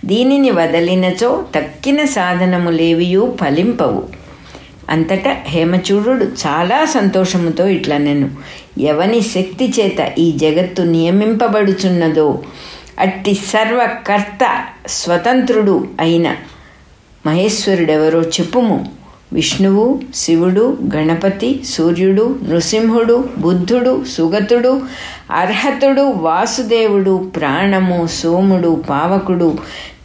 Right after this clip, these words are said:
కర్మప్రధానము, అణువులు మొదలుగా అనేకులు అనేక విధములుగా పరమేశ్వరుని నిరూపించుచున్నారు. ఈ దేవతలలో ఎవరు మహేశ్వరుడని మనం ఆరాధింపవలెను?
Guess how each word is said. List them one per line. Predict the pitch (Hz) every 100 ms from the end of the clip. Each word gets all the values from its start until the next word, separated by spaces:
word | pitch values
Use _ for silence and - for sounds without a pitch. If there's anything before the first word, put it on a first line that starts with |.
| -
కర్మప్రధానము, | 180 196 254 240 - 233 214 220 226 220 214 202 185 -
అణువులు | 165 180 214 226 233 247 240 -
మొదలుగా | 175 175 180 180 185 170 - 151
అనేకులు | 175 208 262 311 320 302 233 -
అనేక | 156 165 214 277 294
విధములుగా | 269 214 214 202 185 170 165 151
పరమేశ్వరుని | 156 170 196 202 - 196 180 160 - - - - - -
నిరూపించుచున్నారు. | 165 175 233 277 285 240 214 - 156 147 135 135 135 - - - -
ఈ | 165 170 139
దేవతలలో | 160 190 240 220 214 196 190 175 156 - 139
ఎవరు | 151 160 196 233
మహేశ్వరుడని | 202 160 170 202 240 - 220 190 180 175 160
మనం | 156 147 143
ఆరాధింపవలెను? | 143 147 185 202 214 190 170 160 160 160 160 160